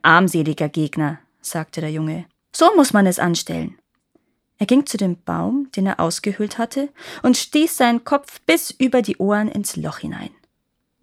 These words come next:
Als Stalo das sah, fürchtete er sich und wollte in seine Höhle zurückkehren. "Nein, nein, Väterchen", sagte Kauras. "Jetzt wollen wir über den Preis sprechen.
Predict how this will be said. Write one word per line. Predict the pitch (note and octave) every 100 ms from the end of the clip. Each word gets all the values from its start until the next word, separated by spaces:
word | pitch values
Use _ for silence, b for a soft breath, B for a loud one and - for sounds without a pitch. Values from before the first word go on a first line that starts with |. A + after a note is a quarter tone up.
| _ _ _ _ _
Als | - D3 -
Stalo | - D3+ D#3+
das | D3+ F3 F#3 -
sah, | D#3 E3+ F3+ B B B -
fürchtete | - - A#3+ - G#3 G#3
er | D#3 G3
sich | F#3+ F#3+ F#3 F3+
und | F#3
wollte | E3+ F3 G3 -
in | F3
seine | D#3+ D#3 D#3+
Höhle | F3 E3+ D3
zurückkehren. | - D#3 - - - - F3 _ _ _ _ _ b b b b
"Nein, | F3 G3 G3 G3 F3
nein, | F#3+ C4+ F4
Väterchen", | - G3+ G3 F#3 F3+ F3 D#3 E3 _
sagte | - - D#3+ -
Kauras. | - E3 D#3 D#3+ - - b b b b b b
"Jetzt | - D#4 - G3+
wollen | A#3 C4 B3+
wir | B3
über | B3 B3
den | B3+
Preis | D4+ E4 D#4
sprechen. | - E3+ E3+ - C#3